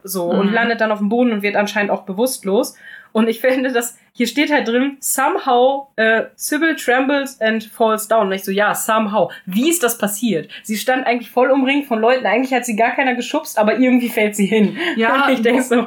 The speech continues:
Speaker 2: ja, wobei,
Speaker 1: naja.
Speaker 2: wenn ich mich so an die Szene, äh, zurückerinnere, Branson und Matthew versuchen ja beide,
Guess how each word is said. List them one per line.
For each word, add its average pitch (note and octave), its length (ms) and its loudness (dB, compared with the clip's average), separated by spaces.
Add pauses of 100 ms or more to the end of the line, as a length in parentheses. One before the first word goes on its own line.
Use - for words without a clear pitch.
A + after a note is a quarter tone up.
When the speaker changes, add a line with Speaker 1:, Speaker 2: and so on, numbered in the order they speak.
Speaker 2:
ja, B3+ 240 0
wobei, A3 140 0
Speaker 1:
naja. B3 260 2
Speaker 2:
wenn B3+ 140 0
ich B3+ 80 0
mich A#3+ 180 -4
so A#3+ 80 -6
an A3+ 160 0
die A3 60 0
Szene, A#3+ 580 -6
äh, A3 160 -6
zurückerinnere, C4 1080 -4 (680)
Branson C#4+ 840 -4
und A#3 500 -6
Matthew C#4+ 760 -2
versuchen B3 460 -2
ja A3 140 2
beide, C4+ 640 -2